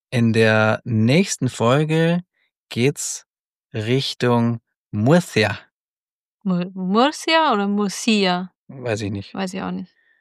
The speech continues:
Speaker 1: Also Mu-, Murcia.
Speaker 2: Zur King Kong Wall.
Speaker 1: Genau.
Speaker 2: Sehr beeindruckend. Und nach Portman.
Speaker 1: La Union.
Speaker 2: Portman.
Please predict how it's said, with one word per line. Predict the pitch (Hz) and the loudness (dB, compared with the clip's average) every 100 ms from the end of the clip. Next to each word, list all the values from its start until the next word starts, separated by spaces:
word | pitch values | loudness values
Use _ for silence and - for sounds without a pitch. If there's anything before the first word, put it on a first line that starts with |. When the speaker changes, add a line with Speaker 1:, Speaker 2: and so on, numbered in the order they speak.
| _ _ _ _ - | _ _ _ _ -6
Speaker 1:
Also | 113 107 | -2 0
Mu-, | 107 117 - | 2 0 0
Murcia. | 110 123 123 - 143 196 - _ _ _ _ _ | 2 2 2 2 4 4 -2 _ _ _ _ _
Speaker 2:
Zur | - 190 | -2 0
King | - 247 | 4 2
Kong | 269 202 180 175 | 4 0 0 -2
Wall. | 165 156 160 175 226 330 _ _ | -2 -2 0 0 -2 -6 _ _
Speaker 1:
Genau. | 113 107 104 101 135 | 0 2 2 2 2
Speaker 2:
Sehr | 208 190 | 2 0
beeindruckend. | 170 - 175 196 208 - 269 - _ _ _ _ _ _ _ _ _ | 0 -2 -4 -4 -8 -6 -8 -8 _ _ _ _ _ _ _ _ _
Und | 233 233 269 349 - - | 2 4 4 0 -8 -6
nach | 208 196 214 - - _ _ | 0 0 0 -6 -18 _ _
Portman. | - 247 - 208 165 165 180 _ _ _ - - - _ _ - | 0 0 2 2 2 2 -4 _ _ _ -16 -14 -16 _ _ -6
Speaker 1:
La | 117 113 | 2 4
Union. | 117 120 123 104 95 | 4 4 4 2 -2
Speaker 2:
Portman. | - 180 - 175 170 | -2 -4 -2 -4 -4